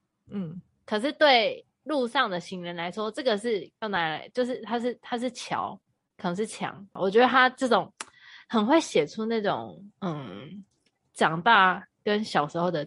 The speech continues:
Speaker 2: 对比，就是有一点影射，就是说，呃，小时候的单纯跟长大的无奈之类的，
Speaker 1: 嗯。
Speaker 2: 就是我觉得有点，我觉得他歌常常会让你看到这些东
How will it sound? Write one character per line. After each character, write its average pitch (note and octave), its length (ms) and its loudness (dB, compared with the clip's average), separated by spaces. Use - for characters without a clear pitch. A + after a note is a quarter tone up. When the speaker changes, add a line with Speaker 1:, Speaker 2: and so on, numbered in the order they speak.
Speaker 2:
对 E3 260 6
比， - 140 -20
就 B3 100 4
是 B3+ 100 6
有 A3 120 8
一 A3+ 60 8
点 A3 260 6
影 E3 220 -2
射， F3 380 4
就 G3 100 0
是 G3+ 160 4
说， F#3 440 2
呃， C#3 800 -10
小 D#3 280 2
时 F#3+ 100 -2
候 F#3+ 200 4
的 F3+ 100 2
单 E3+ 300 0
纯 C#3+ 320 -14
跟 E3+ 360 -2
长 D#3 280 0
大 F3+ 200 4
的 D3 140 -2
无 D3+ 200 -8
奈 F3 300 -6
之 D#3+ 160 -6
类 D#3+ 220 0
的， - 100 -20
Speaker 1:
嗯。 - 80 -20
Speaker 2:
就 G#3+ 120 0
是 A3 140 6
我 F3+ 180 2
觉 G3 160 2
得 G#3 80 2
有 F3+ 180 4
点， F3 240 -2
我 G#3 100 2
觉 D4 120 6
得 D#4 40 4
他 E4+ 120 6
歌 B3+ 200 6
常 F#3 200 -2
常 E3 160 -4
会 G#3 100 0
让 F#3+ 180 2
你 C3+ 100 -16
看 E3 300 -4
到 D#3+ 160 2
这 D#3 80 -6
些 D3+ 200 -10
东 - 120 -20